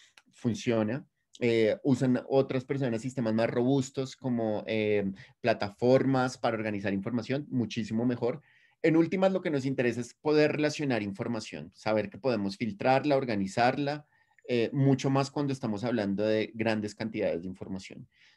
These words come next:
De pronto, en una exposición, en una muestra que nosotros hagamos, no va a ser tan difícil, ¿cierto? No va a ser tan complejo,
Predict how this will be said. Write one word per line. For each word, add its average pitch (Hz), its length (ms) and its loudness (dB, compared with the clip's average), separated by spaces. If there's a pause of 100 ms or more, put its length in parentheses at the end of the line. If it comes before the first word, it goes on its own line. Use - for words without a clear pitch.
De 104 160 -2
pronto, 165 460 2
en 175 80 0
una 160 240 0
exposición, 135 800 0
en 123 100 2
una 110 180 0
muestra 131 500 -2
que 147 100 -6
nosotros 123 360 -6
hagamos, 101 520 -2 (800)
no 113 160 0
va 110 80 2
a - 20 0
ser 127 180 -6
tan 131 180 -2
difícil, 131 580 -4 (260)
¿cierto? 110 420 0
No 135 120 2
va 104 80 0
a - 20 -2
ser 107 160 -6
tan 127 160 -2
complejo, 127 540 -2